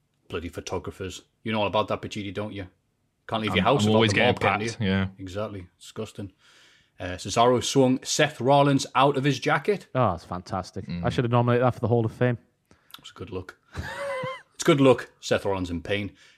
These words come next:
Speaker 1: And then Daniel Bryan versus Jey Uso went to a double count out, with the idea being Bryan get to title shot at Fastlane.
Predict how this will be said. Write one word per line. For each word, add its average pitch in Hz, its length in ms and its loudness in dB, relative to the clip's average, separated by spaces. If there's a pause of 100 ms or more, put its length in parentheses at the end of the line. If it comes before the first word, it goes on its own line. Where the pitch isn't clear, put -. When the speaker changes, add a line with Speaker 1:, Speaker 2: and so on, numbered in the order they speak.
(140)
Speaker 1:
And 113 200 -2
then 117 140 -2
Daniel 190 260 4
Bryan 202 380 4
versus 185 260 0
Jey 180 140 4
Uso 180 320 4
went 165 380 -2 (140)
to 160 140 0
a 175 40 4
double 170 320 2
count 226 320 2
out, 95 240 -4 (320)
with 95 140 -10
the 101 60 -6
idea 98 360 -4
being 101 340 -8 (100)
Bryan 110 240 0
get 110 220 -4 (400)
to 104 260 -6
title 110 220 0
shot 110 200 -4
at 104 60 -10
Fastlane. 127 520 -4